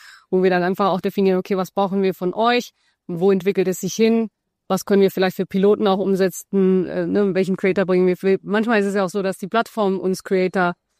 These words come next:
bringen, die sagen, okay, der, der würde wahnsinnig gerne mit der Marke arbeiten, lass uns gemeinsam, ähm, gucken, was wir vielleicht ausprobieren können. Also das ist eine sehr,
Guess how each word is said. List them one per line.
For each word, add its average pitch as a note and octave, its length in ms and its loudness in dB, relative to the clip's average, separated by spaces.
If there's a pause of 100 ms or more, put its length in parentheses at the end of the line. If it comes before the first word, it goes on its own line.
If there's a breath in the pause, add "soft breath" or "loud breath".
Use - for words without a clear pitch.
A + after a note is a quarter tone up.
(140)
bringen, F#3+ 240 4
die F#3 100 6
sagen, F#3 220 2
okay, F#3 240 0
der, F3 200 0
der F3 180 -2
würde F#3 180 0
wahnsinnig F#3+ 380 0
gerne F#3 160 0
mit F3+ 100 -2
der F#3 80 -2
Marke G3+ 320 0
arbeiten, F3+ 440 -2
lass F#3+ 160 -2
uns F#3+ 180 -2
gemeinsam, F3+ 720 2
ähm, F3 680 2 (440)
gucken, F#3+ 260 -2
was F#3+ 180 -2
wir F#3+ 80 0
vielleicht F3 300 -4
ausprobieren E3+ 480 -2
können. - 180 -8
Also F3 160 -6
das F3 180 -2
ist - 200 -8
eine F#3 160 -4
sehr, F#3 240 0